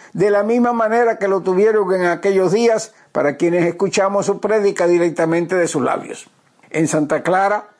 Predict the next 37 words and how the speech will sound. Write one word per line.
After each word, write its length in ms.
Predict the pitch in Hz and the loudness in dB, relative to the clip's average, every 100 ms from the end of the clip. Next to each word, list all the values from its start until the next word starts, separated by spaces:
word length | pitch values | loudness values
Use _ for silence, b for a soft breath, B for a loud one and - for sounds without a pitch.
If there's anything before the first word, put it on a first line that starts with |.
| - | -4
el 200 | 165 170 | -2 0
Papa 300 | 208 214 214 | 0 0 0
Peregrino 580 | 214 202 196 226 226 202 | 0 2 2 2 2 0
ratificó 640 | 196 196 196 196 - 214 | 0 -2 -4 -4 -2 0
el 100 | 214 | 0
derecho 440 | 208 214 214 208 | 0 2 0 0
de 100 | 196 | 0
los 140 | 190 180 | 0 0
padres 480 | 208 214 226 220 220 | 0 2 2 0 0
sobre 260 | 196 196 | 0 0
la 80 | 190 | 2
educación 540 | 180 170 175 190 190 | 0 0 -2 0 0
de 100 | 196 | 0
sus 220 | 170 175 165 | -2 0 0
hijos. 440 | 143 - - - _ b b | -2 -6 -12 -20 _ b b
En 160 | 147 | -4
Camagüey, 720 | 135 143 147 156 185 208 - b b | -2 0 0 2 2 0 -4 b b
hablándoles 760 | - 160 170 196 233 214 208 185 | -4 0 2 0 0 0 0 0
específicamente 1000 | 180 180 175 208 202 - 180 196 202 190 | -2 -2 -2 -2 -2 -2 -2 -2 -2 -2
a 40 | |
los 140 | 180 160 | -2 0
jóvenes, 540 | 208 226 240 226 - b b | 0 2 0 -4 -6 b b
les 220 | 147 147 | -2 0
dijo: 360 | 165 190 - - b b | 2 0 -2 -12 b b
"Ustedes 520 | - 131 - 214 226 - | -6 -4 0 2 2 0
son 380 | 226 190 135 - | 0 -2 -4 -4
y 120 | 165 | 0
deben 300 | 180 202 202 | 2 2 0
ser 400 | - 202 226 233 - B B | 0 0 2 -2 -8 B B
los 200 | 196 - | -2 0
protagonistas 920 | 202 190 196 180 202 240 240 226 202 | -2 0 0 0 0 -2 0 0 0
de 80 | |
su 100 | 185 | 0
historia 500 | 175 175 220 220 208 | -2 0 0 0 0
nacional 640 | 202 190 165 170 185 196 202 | 0 0 0 0 0 2 0
y 60 | |
personal. 720 | 190 175 - 143 151 - - | -2 -4 -2 -2 -2 -4 -8